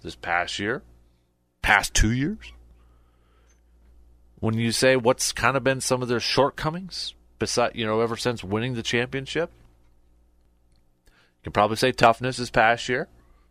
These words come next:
Maybe lacked a, a little bit of it. Defense,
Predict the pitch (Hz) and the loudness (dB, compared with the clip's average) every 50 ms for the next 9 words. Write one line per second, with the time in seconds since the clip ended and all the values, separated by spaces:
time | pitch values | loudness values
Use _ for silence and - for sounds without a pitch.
0 | _ _ 107 104 110 110 104 101 104 107 110 113 - - 123 120 117 113 113 113 | _ _ -6 -2 0 0 4 6 6 6 6 6 4 2 4 4 4 6 4 4
1 | 113 113 117 120 117 101 120 117 123 120 151 156 - - - - - _ _ _ | 4 2 2 0 2 2 2 2 4 4 2 0 0 -6 -16 -20 -20 _ _ _
2 | _ _ _ _ _ _ _ _ _ _ _ _ _ _ _ _ _ _ _ _ | _ _ _ _ _ _ _ _ _ _ _ _ _ _ _ _ _ _ _ _
3 | _ - 104 101 127 135 139 - - 143 156 170 165 - - - - - | _ -12 -2 0 0 0 2 4 4 4 4 4 2 -2 -2 -2 -4 -6